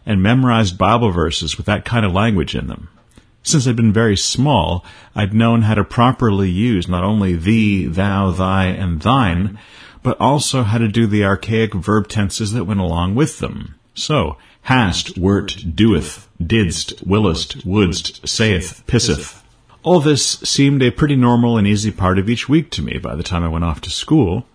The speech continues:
The first time I saw the Amok Time episode of the old Star Trek many years later, with Vulcan matriarch T'Pau talking to Spock, I wondered, "Why on Vulcan is she saying thee are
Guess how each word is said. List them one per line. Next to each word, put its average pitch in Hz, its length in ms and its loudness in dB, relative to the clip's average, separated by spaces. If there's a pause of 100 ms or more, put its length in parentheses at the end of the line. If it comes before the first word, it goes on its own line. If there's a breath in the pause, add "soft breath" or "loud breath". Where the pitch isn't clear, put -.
(1300 loud breath)
The 104 80 -6
first - 340 0
time 104 240 2
I 85 100 2
saw 98 260 0
the 95 140 2
Amok 92 440 0
Time 73 480 -4
episode 95 400 -2
of 87 120 -2
the 82 120 -4
old 104 300 0
Star 127 320 0
Trek - 360 -4
many 85 200 0
years 78 320 -4
later, 80 340 -4 (340 loud breath)
with 92 140 -4
Vulcan 95 480 2
matriarch 92 600 -2
T'Pau 117 600 -4
talking 98 360 -2
to 87 60 -2
Spock, 113 600 -2 (420 loud breath)
I 101 100 0
wondered, 95 540 2 (400 loud breath)
"Why 117 300 -2
on 127 260 -2
Vulcan 82 480 -2
is 82 120 -4
she 95 200 -4
saying 95 640 0
thee 113 480 0
are 87 640 0